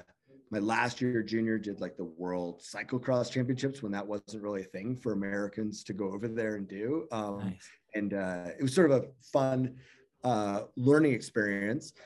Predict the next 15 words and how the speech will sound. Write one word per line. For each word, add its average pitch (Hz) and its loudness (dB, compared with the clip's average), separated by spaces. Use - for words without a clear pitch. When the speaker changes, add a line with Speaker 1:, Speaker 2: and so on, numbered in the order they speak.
Speaker 1:
Um, 120 2
but 123 2
then 143 6
quickly 151 8
realized 120 2
that 117 0
maybe 117 0
there 117 0
was 110 -2
a 113 -6
better 113 2
job 113 2
path 117 0
in, 101 2
in 107 -4